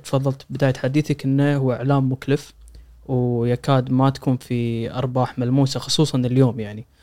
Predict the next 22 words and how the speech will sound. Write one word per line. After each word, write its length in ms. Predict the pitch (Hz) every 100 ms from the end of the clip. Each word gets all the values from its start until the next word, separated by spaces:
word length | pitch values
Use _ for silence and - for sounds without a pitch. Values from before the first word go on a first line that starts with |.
| _ _ _ 185
إيه، 800 | 123 117 113 110 - - - - _ _ _ _ _ _ _ _ _ _
فتتفهم 1800 | - 139 127 - - - _ _ _ - - 151 - - 190 180 156
وجهة 240 | 151 151 135 151
نظر 240 | 139 131
مالك 400 | 131 131 127 -
الجريدة 440 | 131 131 135 127
لما 440 | 120 120 120 123 123 - - -
يطرح 460 | 139 139 135 -
مقال 480 | 135 127 131 131 123 -
ما 320 | 135 127 131 135
يناسب، 460 | 135 131 - 131 131 _ _ -
آه، 200 | 123 123
فائدته 540 | - 139 135 135 123
هو، 220 | 131 127 127
أجندته 560 | 131 131 131 135 131
هو. 360 | 127 127 123 120 _ _ _ _ -
آه، 80 | - - - _ 170
وشن-، 420 | 160 - 196 170
شنو 380 | 190 180 151 135 127
بالنسبة 500 | 139 147 156 147 139
لك، 300 | 127 - -
آه، 460 | - 123 120 120